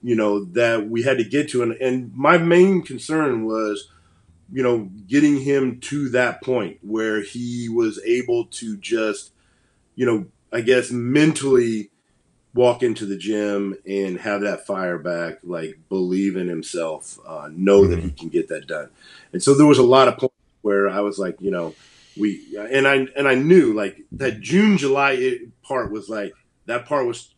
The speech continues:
Speaker 1: tricky because we had a lot of ground to make up, and he
Speaker 2: Mm-hmm.
Speaker 1: did. He made it up very fast. He made it up very quickly.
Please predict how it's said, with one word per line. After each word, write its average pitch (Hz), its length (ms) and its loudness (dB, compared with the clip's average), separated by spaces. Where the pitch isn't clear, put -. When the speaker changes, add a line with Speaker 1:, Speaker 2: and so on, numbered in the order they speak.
Speaker 1:
tricky 120 520 -6
because 110 460 -6
we 107 80 -8
had 120 140 -2
a - 20 -4
lot 117 220 -4
of 95 160 -10
ground 117 400 -4
to 101 80 -6
make 98 260 -8
up, 82 220 -10
and 98 460 -6
he 92 60 -8
Speaker 2:
Mm-hmm. 85 160 -4
Speaker 1:
did. 123 240 4
He 113 40 -4
made 117 200 0
it 110 100 -2
up 101 240 -6
very 98 220 -4
fast. - 340 -18
He 98 60 -8
made 98 180 -2
it 90 80 -2
up 82 140 -8
very 90 160 -6
quickly. - 340 -20